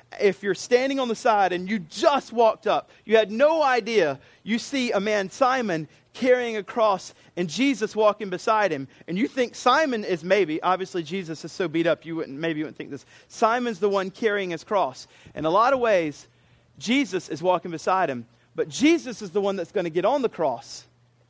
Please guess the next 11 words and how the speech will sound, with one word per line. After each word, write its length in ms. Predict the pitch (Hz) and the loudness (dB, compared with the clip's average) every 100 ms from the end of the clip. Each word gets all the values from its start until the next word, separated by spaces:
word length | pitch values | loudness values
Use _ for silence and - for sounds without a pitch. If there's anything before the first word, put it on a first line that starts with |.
| _ _ _ _ _ _ _ _ _ _ _ _ | _ _ _ _ _ _ _ _ _ _ _ _
So 180 | - 123 | -14 -12
in 80 | 104 | -8
a 40 | |
lot 180 | 139 202 | -6 -6
of 80 | 185 | -2
ways, 420 | 143 117 - - - _ _ _ _ _ _ _ _ _ _ _ _ _ _ | -2 -4 -12 -20 -20 _ _ _ _ _ _ _ _ _ _ _ _ _ _
Simon 380 | 170 175 214 | -4 -2 -2
isn't 340 | 185 151 147 - | -4 -6 -10 -12
carrying 580 | - 147 156 131 120 107 _ _ _ _ | -6 -4 -2 -4 -10 -14 _ _ _ _
Jesus' 540 | 175 190 135 - - | -8 -8 -8 -18 -20
cross. 480 | - - - - - | -14 -14 -14 -18 -20